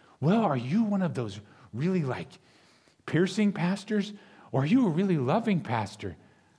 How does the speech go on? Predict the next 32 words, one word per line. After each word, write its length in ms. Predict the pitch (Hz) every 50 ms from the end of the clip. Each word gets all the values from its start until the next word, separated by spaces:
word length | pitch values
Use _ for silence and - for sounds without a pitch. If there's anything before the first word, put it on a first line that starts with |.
| _ _ _ _ _ _ _ _ _ _ - 139 - _ _
I 140 | - 240 294
want 160 | 277 277 277
to 60 | 202
be 120 | 143 139 131
both. 520 | 107 - 220 349 320 190 - - - - - _ _ _ _ _ _ _ _ _ _
I 80 | 151 196
want 180 | 254 302 269 190
you 120 | 175 175
to 60 | 160
be 140 | 139 139 151
convinced 640 | 147 - - 165 127 110 113 151 175 147 113 - -
that 140 | 113 104 92
I 100 | 95 98
love 300 | 101 98 113 117 117 95
you. 160 | 82 78 67 - - _ _ _ _ _ _ _ _ _ _
But 120 | 127 127
I 60 | 135
also 240 | 165 208 202 - 190 156
want 200 | 135 139 139 135
to 40 | 117
be 120 | 117 123
convinced 600 | 123 - 107 101 95 120 123 127 127 - - - - _ _ _ _ _ _ _ _
that 160 | - 104 104 101
you 240 | 101 117 175 208
know 420 | 175 143 123 120 127 131 127 - - - - _ -
that 120 | 120 127
I'm 100 | 139 156
gonna 160 | 156 160 135
tell 160 | 120 - 131 120
you 120 | 113 110
the 80 | 107 104
truth. 440 | - - - 180 - - - -